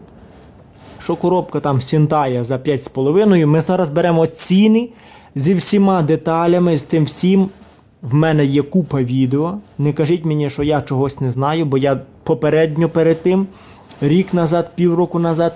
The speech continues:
місяць назад зняв дуже багато відео на рахунок цього. Повторятися не хочу зараз, просто скажу. Поверніться до тих відео, в оглядів тьма, абсолютно можете те все побачити.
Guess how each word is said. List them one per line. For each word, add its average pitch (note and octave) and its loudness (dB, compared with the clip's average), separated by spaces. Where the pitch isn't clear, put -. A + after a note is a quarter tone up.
місяць E3 0
назад E3+ -2
зняв D3+ -2
дуже D3+ -2
багато D3 -2
відео D3+ 0
на C#3 -4
рахунок C3+ -8
цього. - -16
Повторятися D#3+ 0
не C#3+ 0
хочу F#3 -2
зараз, G3 0
просто E3+ -6
скажу. A#2+ -4
Поверніться D3+ 0
до B2+ 0
тих B2+ -4
відео, F3+ 0
в B2+ -6
оглядів F#3+ 0
тьма, F3+ 0
абсолютно E3+ 0
можете D#3+ -2
те C#3+ -8
все C3+ -8
побачити. A#2+ -10